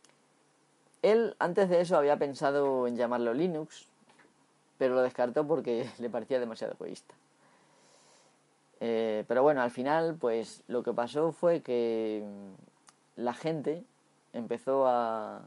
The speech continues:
a llamarlo Linux. Entonces, pues, así se quedó. Ese fue el plan. Aunque, bueno, él, mm, había escrito, bueno, a-, cuando liberó el código, lo voy a explicar ahora después eso, eh, llegó a estar unos seis meses llamándolo Freaks, ¿vale?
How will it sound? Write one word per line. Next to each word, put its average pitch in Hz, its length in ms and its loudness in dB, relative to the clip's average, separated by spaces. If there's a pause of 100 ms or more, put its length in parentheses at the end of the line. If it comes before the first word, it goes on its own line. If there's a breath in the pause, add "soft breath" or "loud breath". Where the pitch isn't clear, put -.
(1300)
a 120 80 -4
llamarlo 117 400 -2
Linux. 165 500 -4 (280)
Entonces, 131 420 -4
pues, - 640 -6 (1200)
así 120 200 -10
se 117 140 -8
quedó. 95 200 -8 (360)
Ese 120 180 -14
fue 104 120 -6
el 95 60 -8
plan. - 180 -18 (1040)
Aunque, 123 500 0
bueno, 120 320 -2 (220)
él, 151 380 0 (340)
mm, 107 300 -8
había 127 220 2
escrito, 123 600 0
bueno, 113 240 -6
a-, - 220 -12
cuando 117 200 -4
liberó 117 260 -2
el 127 80 -2
código, 139 260 0
lo 117 40 -2
voy 110 40 2
a - 20 0
explicar 113 300 -2
ahora 107 100 0
después 131 300 -6
eso, 170 240 -8 (1080 soft breath)
eh, 104 260 -4
llegó 113 320 4
a 113 640 4
estar 104 280 -4
unos 107 200 -8
seis 123 220 -4
meses 120 400 -8
llamándolo 104 500 -6
Freaks, - 720 -8
¿vale? 120 240 -14